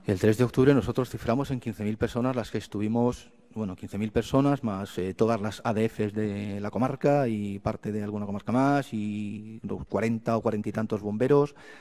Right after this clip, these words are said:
no sé si del orden de unos cincuenta tractores, eh, digamos que fue un día, una mañana bastante entretenida.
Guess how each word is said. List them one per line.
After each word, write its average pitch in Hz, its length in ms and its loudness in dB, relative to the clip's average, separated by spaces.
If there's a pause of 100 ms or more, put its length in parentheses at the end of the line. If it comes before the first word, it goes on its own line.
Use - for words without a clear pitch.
(140)
no - 120 -4
sé - 160 -2
si 110 120 -2
del 104 100 4
orden 110 220 0
de 110 60 2
unos 104 140 -2
cincuenta 110 440 0
tractores, 127 520 2
eh, 95 320 -6
digamos 107 340 -2
que 123 100 -4
fue 123 120 -2
un 110 100 0
día, 113 200 0
una 113 120 -2
mañana 113 260 -2
bastante 110 380 -4
entretenida. 107 580 -4